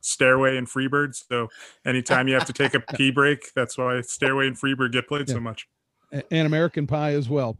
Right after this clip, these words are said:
Speaker 2: Uh, I'm hoping they'll do some reference to the Jerry Lewis telethon, the original twenty-four hour,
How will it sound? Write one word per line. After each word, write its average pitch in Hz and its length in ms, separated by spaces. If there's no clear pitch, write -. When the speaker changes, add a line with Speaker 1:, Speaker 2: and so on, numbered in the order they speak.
Speaker 2:
Uh, 147 280
I'm 156 220
hoping 233 320
they'll 202 120
do 165 180
some 180 320
reference 175 400
to 160 80
the 135 120
Jerry 151 340
Lewis 151 340
telethon, 160 640
the 143 100
original 131 420
twenty-four 135 580
hour, 135 380